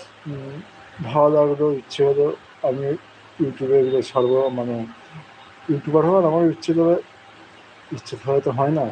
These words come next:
সম্ভব হয়ে উঠছে না। না বাড়ছে সাবস্ক্রাইব, না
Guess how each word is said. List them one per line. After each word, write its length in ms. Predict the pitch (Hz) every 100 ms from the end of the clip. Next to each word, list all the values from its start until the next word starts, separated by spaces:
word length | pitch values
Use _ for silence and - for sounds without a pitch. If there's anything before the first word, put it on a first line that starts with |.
| - -
সম্ভব 260 | - 139 147 135
হয়ে 120 | 131
উঠছে 240 | 120 - 123 117
না। 60 | 113 - - - - - - 131
না 100 | 131 135
বাড়ছে 240 | 135 131 139 -
সাবস্ক্রাইব, 520 | 117 113 - 127 131 - - 151
না 80 | 123